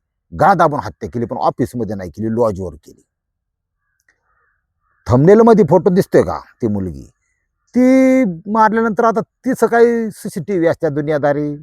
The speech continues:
बाहेरचं कसं तुम्हाला माहिती, ती लगेच कॅच झाला. प्लॅनिंग कुठलंही नव्हतं मर्डरच्या पाठीमागं. पोलिसांनी अटक केलं, रितसर गुन्हा दाखल केला.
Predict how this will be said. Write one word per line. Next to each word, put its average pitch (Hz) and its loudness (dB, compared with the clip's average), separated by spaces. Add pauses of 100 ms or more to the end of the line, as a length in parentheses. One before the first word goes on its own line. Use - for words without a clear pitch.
बाहेरचं 170 0
कसं 175 -6
तुम्हाला 135 -6
माहिती, 98 -12 (340)
ती 202 -8
लगेच 208 -2 (300)
कॅच 165 0
झाला. 90 -10 (440)
प्लॅनिंग 190 2
कुठलंही 170 0
नव्हतं 127 0
मर्डरच्या 98 -4
पाठीमागं. 92 -12 (540)
पोलिसांनी 117 -6
अटक 107 -4 (100)
केलं, 110 -2 (360)
रितसर 104 -6
गुन्हा 120 -4
दाखल 110 -4
केला. 92 -10